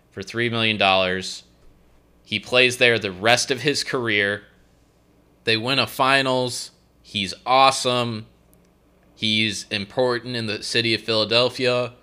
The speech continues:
Probably one of the most famous Philadelphian athletes that the city has ever had. And that was Doctor J,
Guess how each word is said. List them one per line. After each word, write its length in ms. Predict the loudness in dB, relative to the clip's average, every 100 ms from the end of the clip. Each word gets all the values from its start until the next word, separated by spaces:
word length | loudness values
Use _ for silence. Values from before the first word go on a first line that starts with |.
| _ _ _
Probably 540 | 2 4 2 -2 -2
one 160 | -2 -2
of 100 | -2
the 60 |
most 300 | -2 -2 -2
famous 420 | 0 0 2 0 -2
Philadelphian 680 | 0 0 2 0 0 -2
athletes 880 | 0 2 0 -2 -6 -6 -10 -14 -14 _ _ _ _ _ _ _ _ _ _ _ -8
that 160 | -8
the 60 | -8
city 300 | -4 0 0
has 120 | 0
ever 240 | -2 -2
had. 320 | -2 0 0 -6 _ _ _ _ _ _ _ _ _ _
And 120 | 0
that 180 | 2 4
was 120 | 2
Doctor 340 | 2 2 0 -6
J, 500 | 0 4 4 2